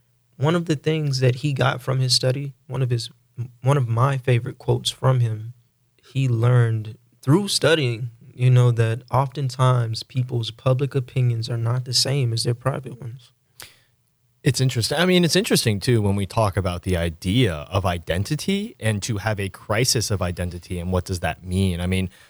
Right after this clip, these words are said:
Speaker 2: um, I guess we're talking about Facebook, so it's a little top level. When
Speaker 1: Mm-hmm.
Speaker 2: you gave that definition, it was very individualized, like a person. But
Speaker 1: Yeah.
Speaker 2: when we talk about identity crises, crises,
Speaker 1: Yeah.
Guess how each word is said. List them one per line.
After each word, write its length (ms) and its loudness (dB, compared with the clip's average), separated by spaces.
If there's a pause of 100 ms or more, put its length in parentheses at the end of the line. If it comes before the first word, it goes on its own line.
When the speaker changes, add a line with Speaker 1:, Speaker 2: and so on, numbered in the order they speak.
(200)
Speaker 2:
um, 260 0
I 80 0
guess 220 0
we're 80 4
talking 260 2
about 160 2
Facebook, 400 -2
so 80 0
it's 120 0
a 40 0
little 220 0
top 400 -4
level. 340 -4
When 180 4
Speaker 1:
Mm-hmm. 80 0
Speaker 2:
you 120 2
gave 200 2
that 180 -4
definition, 600 -2
it 40 -4
was 180 -6
very 480 0
individualized, 960 -2
like 200 -6
a 120 -8
person. 460 -2
But 200 -2
Speaker 1:
Yeah. 140 -2 (320)
Speaker 2:
when 180 2
we 80 4
talk 260 -2
about 200 2
identity 560 0
crises, 1300 0
crises, 680 -2
Speaker 1:
Yeah. 120 -4